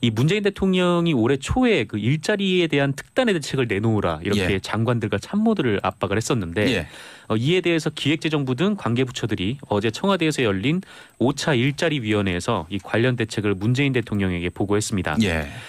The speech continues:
Speaker 1: 말씀하신 대로 중소기업 취업을 극대화하는 데 초점이 맞춰져 있다라고 보이고요.
Speaker 2: 음.
Speaker 1: 다만 저 천만 원을 그냥 중소기업에 취직했다고 해서
Speaker 2: 음.
Speaker 1: "아, 취직했구나.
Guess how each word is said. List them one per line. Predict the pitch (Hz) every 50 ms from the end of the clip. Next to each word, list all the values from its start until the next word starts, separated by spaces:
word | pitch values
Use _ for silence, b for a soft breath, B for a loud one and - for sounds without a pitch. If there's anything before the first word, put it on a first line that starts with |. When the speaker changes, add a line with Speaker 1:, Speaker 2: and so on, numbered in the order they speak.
| B B B B B B -
Speaker 1:
말씀하신 | 123 123 135 196 196 - 180
대로 | 175 170
중소기업 | 160 - - 139 147 - 208 202 190 190 180 175
취업을 | - - - 202 185 170 170 160
극대화하는 | - - 127 - 185 180 170 151 139 127 123
데 | 113 110
초점이 | 104 - - - - 190 180 143
맞춰져 | 107 95 - - 117 110 110
있다라고 | 95 90 - - _ - 104 95 87 82 85 - - 107 101 104
보이고요. | 98 - 113 104 98 98 98 127 165 170 - -
Speaker 2:
음. | 101 92 85 82 82 - - 95
Speaker 1:
다만 | - - 120 143 175 165 135 104 - -
저 | - - 120
천만 | - - - 247 269 277 269 233
원을 | 143 117 131 120 92 85 -
그냥 | - - 113 113 110 110
중소기업에 | 107 - - 156 160 165 202 196 190 175 139 139
취직했다고 | 139 - - - - - - - - 175 165 156
해서 | 165 165 202 214 233 233 b b b b b b b
Speaker 2:
음. | - 78 73
Speaker 1:
"아, | 113 113
취직했구나. | 107 - - - 202 - 214 214 - 196 202 135 104